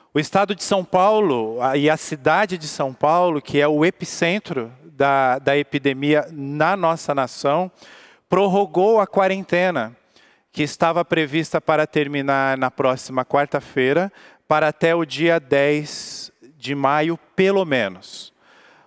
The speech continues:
Os últimos dados estatísticos nos falam, nos mostram que nós temos, em média, uma pessoa morta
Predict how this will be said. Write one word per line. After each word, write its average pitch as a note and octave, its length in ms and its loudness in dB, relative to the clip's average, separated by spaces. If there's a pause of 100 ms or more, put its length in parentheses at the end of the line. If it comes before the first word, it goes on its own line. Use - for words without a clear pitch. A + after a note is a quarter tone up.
Os C3+ 140 -2
últimos F3 420 -4
dados E3 540 0
estatísticos D#3 920 -4
nos C3+ 220 -10
falam, D3 600 0
nos C3+ 180 -4
mostram C#3+ 640 -2
que C#3+ 500 0 (400)
nós D#3 220 0
temos, F#3 380 -2
em F#3+ 120 -2
média, F3+ 600 0 (480)
uma B3 300 2
pessoa F#3+ 520 0
morta D#3+ 720 0